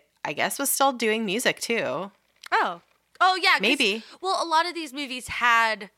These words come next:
Speaker 2: sound
Speaker 1: Music in
Speaker 2: tracks.
Speaker 1: them.
Speaker 2: Yeah, and then that's, those were famous songs. Like, Blue Hawaii is a famous song. Viva Las Vegas is a
Speaker 1: Vegas.
Speaker 2: famous.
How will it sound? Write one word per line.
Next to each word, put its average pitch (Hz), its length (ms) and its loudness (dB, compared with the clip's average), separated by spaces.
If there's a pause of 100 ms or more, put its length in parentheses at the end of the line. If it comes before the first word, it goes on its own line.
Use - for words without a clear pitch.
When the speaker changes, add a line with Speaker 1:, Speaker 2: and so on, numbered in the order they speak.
(140)
Speaker 2:
sound 208 380 -4
Speaker 1:
Music 202 340 2
in 277 80 2
Speaker 2:
tracks. 233 360 4
Speaker 1:
them. 165 140 -10
Speaker 2:
Yeah, 240 400 2
and 254 140 0
then 220 320 -4
that's, 214 500 0
those 214 340 -4
were 196 120 -12
famous 196 360 -8
songs. 185 280 -4
Like, 180 180 -12
Blue 208 180 -8
Hawaii 196 280 -2
is 180 80 -8
a 180 60 -18
famous 175 300 -12
song. 165 320 -10
Viva 180 240 -12
Las 170 240 -6
Vegas 170 360 -8
is 175 60 -20
a 175 80 -6
Speaker 1:
Vegas. 175 100 -4
Speaker 2:
famous. 147 260 -6